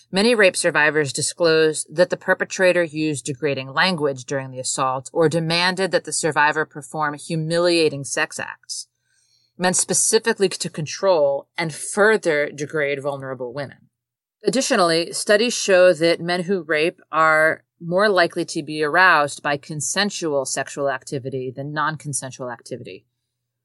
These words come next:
Furthermore, there is a high incidence of erectile dysfunction during the perpetration of rape. We also see evidence of this when we examine rape in the military and within correctional facilities.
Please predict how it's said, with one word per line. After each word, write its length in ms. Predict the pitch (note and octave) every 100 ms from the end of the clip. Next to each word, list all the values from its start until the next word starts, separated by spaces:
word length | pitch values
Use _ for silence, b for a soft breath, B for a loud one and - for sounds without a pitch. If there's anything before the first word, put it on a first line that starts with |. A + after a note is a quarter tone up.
| _ -
Furthermore, 680 | G3+ G#3+ G#3 D3+ C#3 C#3 -
there 220 | D#3+ D#3
is 260 | D#3 C3+ -
a 80 |
high 260 | D3 - G3
incidence 640 | F3+ F3 F3+ E3 D#3 - -
of 160 | D3+
erectile 500 | D#3 E3 - D#3 C#3+
dysfunction 680 | C#3 - - G#3 - D3 C3+
during 220 | D3 D3
the 100 | C#3
perpetration 680 | - C#3+ C#3 - E3+ - B2
of 160 | A2 A2
rape. 240 | F#2+ _ _ _ _ _ _ _ _ _ -
We 140 | G3
also 400 | - C4 F4 A3
see 180 | F3+ F3+
evidence 400 | - D#3 D#3 C#3+
of 180 | D3+ C3
this 280 | D3+ D3 -
when 120 | D#3
we 120 | D#3+
examine 460 | D#3+ C3 E3 D#3+ D3+
rape 200 | D3+ D3+
in 100 | A#2+
the 60 |
military 800 | B2+ F#3 G3 - E3+ D#3+ E3 E3
and 120 | D#3 C3+
within 180 | A2+
correctional 580 | A#2 C3+ D#3+ - E3+ D#3
facilities. 920 | - C#3+ D3 C#3+ C#3 C#3 C3+ - -